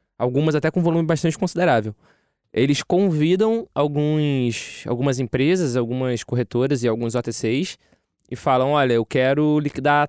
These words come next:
tanto de uma vez só." Então, geralmente, inclusive, eles vendem no á-, com ágio, né? Com ágio negativo.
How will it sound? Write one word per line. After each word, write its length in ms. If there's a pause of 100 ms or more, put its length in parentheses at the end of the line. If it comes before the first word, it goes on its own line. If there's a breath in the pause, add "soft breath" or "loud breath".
tanto 440
de 100
uma 140
vez 180
só." 200 (520 soft breath)
Então, 140
geralmente, 640
inclusive, 600
eles 220
vendem 840 (140)
no 160
á-, 200
com 200
ágio, 300
né? 80
Com 160
ágio 560
negativo. 600